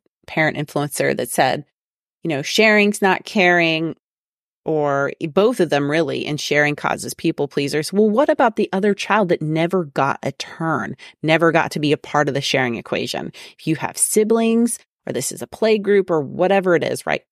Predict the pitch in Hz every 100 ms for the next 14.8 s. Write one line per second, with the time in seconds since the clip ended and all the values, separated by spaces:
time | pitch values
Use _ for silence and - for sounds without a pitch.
0 | _ _ 165 226 302 277 277 240 220 214
1 | - - 180 175 - 135 170 226 320 -
2 | 220 185 175 185 - - _ - 208 220
3 | 220 202 - _ _ 185 220 269 - 233
4 | - 185 - 233 220 175 196 180 175 -
5 | _ _ _ _ 185 165 151 156 196 208
6 | _ _ _ _ _ _ _ _ _ _
7 | _ _ - 143 185 185 165 185 180 175
8 | 165 185 196 170 151 156 156 143 135 160
9 | 175 - _ 160 160 139 131 165 208 -
10 | - 160 147 - - 160 143 147 139 143
11 | 139 123 165 185 220 - _ 165 165 -
12 | - 156 151 - 147 139 147 139 135 127
13 | - _ _ _ - 135 135 135 147 220
14 | 294 - - - 143 98 117 131